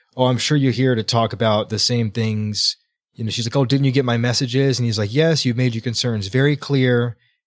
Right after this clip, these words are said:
And she says that down there in the courtyard, Katrina Steiner and Hans Davian are downstairs as they speak, right, in the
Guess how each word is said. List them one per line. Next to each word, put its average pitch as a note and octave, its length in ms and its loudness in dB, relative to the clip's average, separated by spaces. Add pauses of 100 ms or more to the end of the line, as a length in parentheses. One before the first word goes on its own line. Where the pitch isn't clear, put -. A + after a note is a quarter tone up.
(140)
And A#2 640 0 (400)
she - 300 -2
says C3 380 0
that G#2+ 380 -4
down D3+ 260 2
there E3 160 4
in C3+ 100 0
the C3 80 -4
courtyard, G#2 720 -4 (220)
Katrina E3+ 460 -2
Steiner A2+ 680 0
and A#2 540 2
Hans B2+ 600 -2
Davian G#2+ 640 0 (440)
are C3 320 4
downstairs C#3+ 1080 -2 (320)
as D3 280 2
they D3 160 0
speak, - 560 -4 (120)
right, A2+ 280 -4
in E3 340 2
the B2+ 400 2